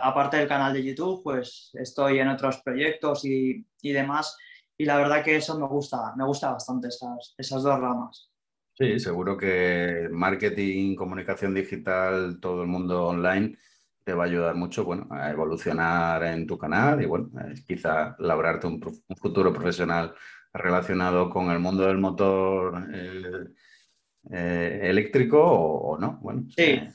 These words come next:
Speaker 2: y lo
Speaker 1: A ver,
Speaker 2: mismo
Speaker 1: mi
Speaker 2: te
Speaker 1: meta
Speaker 2: ficha a alguien que no tiene ni un vehículo eléctrico.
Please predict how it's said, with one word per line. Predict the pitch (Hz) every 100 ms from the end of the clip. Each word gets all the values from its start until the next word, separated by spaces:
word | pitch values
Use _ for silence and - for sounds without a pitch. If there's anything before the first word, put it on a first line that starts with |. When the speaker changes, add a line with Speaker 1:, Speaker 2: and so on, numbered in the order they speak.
| -
Speaker 2:
y | 90
lo | 82
Speaker 1:
A | -
ver, | 95
Speaker 2:
mismo | 104 110
Speaker 1:
mi | 113
Speaker 2:
te |
Speaker 1:
meta | 110 120
Speaker 2:
ficha | 113 113 98 95 92 90 85
a | 90
alguien | 92 92 92 92
que | 92
no | 95 92
tiene | 117 101
ni | 98
un | 98 98
vehículo | 95 95 95 95
eléctrico. | 131 135 82 78